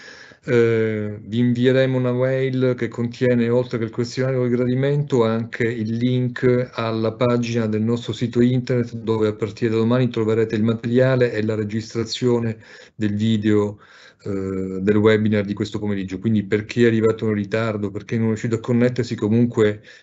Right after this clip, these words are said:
sarà possibile rivedere tutta la registrazione del webinar. Io ringrazio ancora la dottoressa, eh, Morena Diazzi, il dottor Giorgio Moretti e vi do appuntamento al nostro prossimo webinar il sette ottobre, sempre un giovedì alle diciassette, e il tema che andiamo a trattare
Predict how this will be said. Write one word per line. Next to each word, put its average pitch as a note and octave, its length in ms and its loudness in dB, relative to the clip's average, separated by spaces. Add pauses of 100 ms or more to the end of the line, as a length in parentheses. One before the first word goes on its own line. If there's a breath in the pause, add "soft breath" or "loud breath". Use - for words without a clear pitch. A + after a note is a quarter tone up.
sarà A2+ 300 -2
possibile A#2+ 460 0
rivedere A#2 560 2
tutta A2+ 320 -8
la A2 80 0
registrazione G#2+ 720 -4
del G2+ 80 -2
webinar. F#2+ 580 -8 (760 loud breath)
Io C3+ 120 4
ringrazio C3 520 4
ancora C3+ 400 0
la A#2+ 60 0
dottoressa, B2 960 -2
eh, A2+ 220 -6
Morena B2 320 0
Diazzi, D#3 600 -2
il C#3 140 -2
dottor A2+ 360 0
Giorgio B2+ 400 2
Moretti D#3 720 0
e A#2+ 140 -4
vi A#2 140 -2
do C3 180 4
appuntamento C3 1040 -2
al A2 120 0
nostro B2+ 320 -2
prossimo C3+ 440 0
webinar B2+ 760 0
il G#2+ 140 -8
sette C3+ 540 0
ottobre, A2+ 600 0
sempre C3 320 -2
un A#2 60 0
giovedì C#3 480 0
alle A#2+ 180 0
diciassette, C#3 840 0
e A2+ 60 -2
il A2+ 160 -2
tema C#3 280 2
che B2 80 -2
andiamo C3+ 300 -2
a - 20 -6
trattare C3 720 0